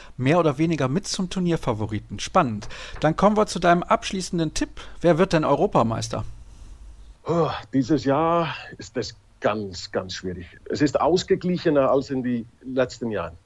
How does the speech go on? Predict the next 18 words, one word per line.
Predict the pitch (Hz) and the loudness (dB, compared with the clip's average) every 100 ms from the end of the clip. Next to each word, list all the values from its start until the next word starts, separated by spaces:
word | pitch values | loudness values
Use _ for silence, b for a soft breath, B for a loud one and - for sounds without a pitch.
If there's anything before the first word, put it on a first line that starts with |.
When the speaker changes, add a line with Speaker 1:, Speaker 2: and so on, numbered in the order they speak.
| _ | _
Speaker 2:
Ich | - | -10
meine, | 117 113 | -6 0
Norwegen | 113 131 147 143 | 2 4 4 2
ist | 131 110 - - | -2 -4 -18 -4
immer | 123 107 | -2 -2
stark. | - 82 - - | -4 -10 -12 -18
Schweden | - 127 156 160 147 | -2 2 2 2 0
habe | 147 139 | 0 -2
ich | |
Fragezeichen, | - 139 139 - 135 131 135 b b b b - | 0 -2 -2 0 -2 0 -8 b b b b -8
aber | 101 | -6
dann | 104 101 107 _ - | -4 -6 -6 _ -12
kommt | 110 117 | -8 -6
halt | 123 110 | -6 0
Dänemark, | 110 113 110 104 - | 2 2 0 -2 0
Deutschland, | 107 101 - 95 - | 0 0 -2 -4 0
Frankreich, | 107 104 107 95 98 - b b b b b b | -2 0 0 0 -2 -20 b b b b b b
Spanien. | - - 110 120 120 101 | -12 -2 0 0 0 -2